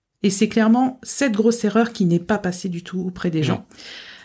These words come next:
Speaker 1: C'est pas une erreur fatale, mais franchement pas loin, parce qu'en gros, euh, ils ont vraiment mis trop, trop longtemps à admettre que c'était volontaire, euh, et surtout à expliquer pourquoi.
Speaker 2: Eh, j-,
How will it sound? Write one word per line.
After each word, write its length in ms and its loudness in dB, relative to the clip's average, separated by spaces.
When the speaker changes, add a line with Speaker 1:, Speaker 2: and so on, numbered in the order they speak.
Speaker 1:
C'est 160 -6
pas 140 2
une 100 6
erreur 260 4
fatale, 460 2
mais 200 4
franchement 380 -2
pas 180 0
loin, 360 0
parce 200 -6
qu'en 160 -4
gros, 460 4
euh, 520 0
ils 180 2
ont 80 6
vraiment 260 4
mis 160 4
trop, 240 0
trop 220 0
longtemps 440 2
à 120 -2
admettre 540 0
que 100 0
c'était 280 2
volontaire, 640 2
euh, 400 4
et 100 4
surtout 280 0
à 40 6
expliquer 340 2
pourquoi. 520 -6
Speaker 2:
Eh, 120 2
j-, 80 -4